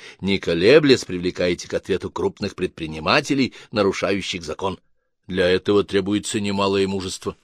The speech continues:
Это просто мой долг. В последнее время в Мемфисе нравы торговцев заметно улучшились. Полагаю, указ фараона изменит дело к лучшему. Мы, судьи, делаем всё от нас зависящее,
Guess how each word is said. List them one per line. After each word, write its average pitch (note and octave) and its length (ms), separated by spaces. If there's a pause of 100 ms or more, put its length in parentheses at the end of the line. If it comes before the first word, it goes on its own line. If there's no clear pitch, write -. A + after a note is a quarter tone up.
(760)
Это D#3 340
просто A#2 360
мой F2 180
долг. F2 380 (1200)
В - 140
последнее G3 720
время F#3 360
в G2+ 100
Мемфисе A#2+ 840
нравы E3+ 340
торговцев D3+ 540
заметно B2 440
улучшились. B2+ 760 (480)
Полагаю, G#2 500
указ A#2 320
фараона A#2+ 460
изменит A2+ 360
дело A2+ 260
к - 100
лучшему. A2+ 500 (1900)
Мы, A2 320
судьи, G#2+ 480
делаем G#2+ 460
всё - 220
от C3 140
нас G2+ 200
зависящее, G2 800